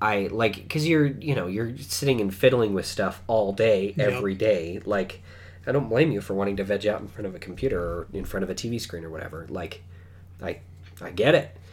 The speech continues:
Speaker 1: Uh, you know, for a long time I worked a desk job, and that was part of the reason why I loved board games. I was like, I would hate to go home and play a video game right now. What, I'm gonna stare at another computer screen?
Speaker 2: Yep.
Speaker 1: No way. So, you know, I certainly get that.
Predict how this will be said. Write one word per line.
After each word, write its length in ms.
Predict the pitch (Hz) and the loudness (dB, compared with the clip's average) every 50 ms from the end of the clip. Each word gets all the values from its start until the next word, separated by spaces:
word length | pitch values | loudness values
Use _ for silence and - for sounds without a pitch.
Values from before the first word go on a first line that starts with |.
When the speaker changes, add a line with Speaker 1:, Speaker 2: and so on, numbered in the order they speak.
| - - - - - - - - - | -18 -18 -18 -20 -20 -20 -20 -14 -10
Speaker 1:
Uh, 320 | 80 85 85 85 82 85 87 | -8 -6 -6 -4 -4 -4 -2
you 80 | 92 | -2
know, 100 | 98 92 87 | 0 -2 0
for 140 | - 113 | 2 4
a 40 | 101 | 6
long 180 | 104 104 104 101 | 6 4 4 2
time 180 | - 107 107 107 | 0 0 0 2
I 40 | 101 | 4
worked 260 | 98 101 101 - - | 4 4 2 2 0
a 40 | 90 | 0
desk 260 | 85 101 113 - - | 2 2 2 2 2
job, 260 | - 110 104 107 107 110 | 4 4 4 4 4 2
and 80 | 98 | 0
that 100 | 104 104 | -2 -2
was 140 | - - - | -4 -6 -8
part 260 | - - - 113 110 | -10 -4 0 0 2
of 40 | 104 | 2
the 60 | 110 | 2
reason 200 | 104 104 101 104 | 2 2 2 0
why 120 | 104 104 104 | 0 0 2
I 40 | 98 | 2
loved 320 | 98 110 131 147 143 147 | 4 4 4 4 2 0
board 200 | 101 92 87 85 | -2 -2 -2 -4
games. 240 | 85 82 78 76 - | -6 -6 -6 -8 -8
I 40 | 82 | -10
was 120 | 85 - | -10 -10
like, 120 | - 82 - - | -10 -10 -6 -4
I 80 | 139 151 | -4 -2
would 200 | 135 87 - - - - - - - - | -2 -4 -6 -8 -12 -18 -18 -20 -18 -18
hate 500 | - - - - 143 135 104 - - - | -18 -16 -6 -2 0 0 0 -2 -4 -8
to 100 | 101 87 | -8 -4
go 200 | - 110 110 101 | -2 0 0 0
home 260 | 98 101 104 101 92 | 0 0 0 0 0
and 140 | 80 76 - | -2 -4 -6
play 220 | - 120 110 92 | -4 -2 -2 -2
a 60 | 80 | -2
video 440 | 80 - - 101 101 123 143 147 151 | -4 -6 -4 -4 0 4 4 4 4
game 280 | 151 170 170 165 175 165 | 4 4 4 4 4 4
right 100 | 147 123 | 2 2
now. 100 | 151 156 | 2 2
What, 120 | 143 120 | 2 2
I'm 60 | 104 | 2
gonna 120 | 101 - - | 0 -2 -2
stare 300 | - - - 104 101 107 | -2 -2 0 0 2 2
at 80 | 92 | 0
another 400 | 92 90 87 90 101 127 147 151 | -2 -2 -4 -2 0 2 2 2
computer 440 | 147 - 156 151 143 - 156 156 151 | 2 0 -2 -2 0 2 2 2 2
screen? 420 | 143 135 - 160 156 156 170 185 | 2 0 2 2 4 4 4 4
Speaker 2:
Yep. 80 | 190 - - - - - - - | 2 -2 -8 -14 -16 -18 -10 -2
Speaker 1:
No 460 | 165 165 180 180 185 180 175 151 147 - | 4 6 6 8 8 6 4 2 0 -4
way. 400 | 110 107 117 110 95 - - - - - - - - - - - - - | -2 0 2 2 2 2 -2 -8 -14 -18 -20 -20 -20 -20 -20 -20 -18 -10
So, 480 | - - - 117 107 98 98 90 80 - - - - - - - - - | -8 -2 0 2 4 4 4 2 0 -4 -10 -18 -20 -20 -20 -20 -12 -8
you 80 | - | -6
know, 80 | 85 80 | -4 -4
I 80 | 82 | -4
certainly 400 | 85 - - 127 - - 104 95 | -4 -2 0 0 0 -2 -2 -4
get 260 | 85 87 85 80 - - | -4 -4 -4 -6 -6 -8
that. 260 | 80 67 - - | -8 -8 -10 -12